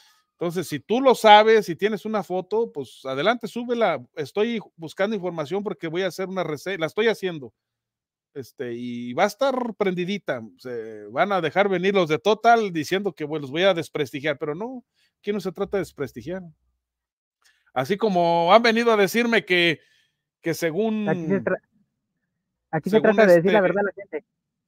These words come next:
Speaker 1: Sí, sí, la verdad, sí, o sea, este, si a mí me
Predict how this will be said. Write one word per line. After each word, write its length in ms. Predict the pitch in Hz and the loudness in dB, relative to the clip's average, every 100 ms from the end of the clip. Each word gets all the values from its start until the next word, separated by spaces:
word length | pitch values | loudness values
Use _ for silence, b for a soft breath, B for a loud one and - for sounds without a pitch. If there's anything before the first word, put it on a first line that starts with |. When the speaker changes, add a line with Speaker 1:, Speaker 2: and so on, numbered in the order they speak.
| _ | _
Speaker 1:
Sí, 340 | 147 220 277 277 | 0 2 4 2
sí, 160 | 285 | 0
la 140 | 311 226 | 4 4
verdad, 460 | 208 240 262 185 | 4 4 4 2
sí, 300 | 135 240 269 | -4 -8 -6
o 40 | 175 | -6
sea, 320 | 175 151 123 107 _ _ _ _ _ - | -4 -4 -6 _ _ _ _ _ _ -20
este, 680 | 139 _ 143 127 120 - _ | -20 _ -12 -12 -12 -18 _
si 180 | 120 165 | _ -6
a 80 | 165 | -4
mí 140 | 226 | -2
me 320 | 320 269 196 | 2 2 2